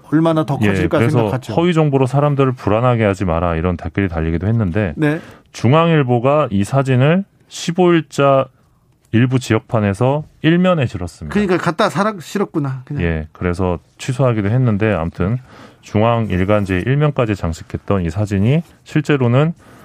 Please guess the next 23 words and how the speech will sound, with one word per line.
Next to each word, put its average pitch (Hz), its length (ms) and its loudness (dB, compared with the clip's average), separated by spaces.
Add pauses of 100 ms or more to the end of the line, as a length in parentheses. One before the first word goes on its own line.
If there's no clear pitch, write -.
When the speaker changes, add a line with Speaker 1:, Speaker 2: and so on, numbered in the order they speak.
(260)
Speaker 2:
어, 78 180 -4
제주도에서 107 760 0
갈라진 95 600 0
도로 90 220 -4
사진이 87 360 -8
전혀 92 280 -6
아니었다. 78 200 -2
Speaker 1:
알겠습니다. 78 440 -6 (220)
Speaker 2:
예. 80 60 -12 (400)
Speaker 1:
뉴스원은 165 760 2
뉴시스와 165 560 0
함께, 127 340 -4
머니투데이와 156 800 0
함께 170 460 -2 (580)
홍성근 190 720 -2
회장의, 156 560 -2 (680)
네, 120 180 -2 (800)
소유로 143 560 2
돼 117 140 -2
있죠, 170 260 -8
지금? 92 300 0 (220)
Speaker 2:
네, 80 100 -8
네. 76 40 -8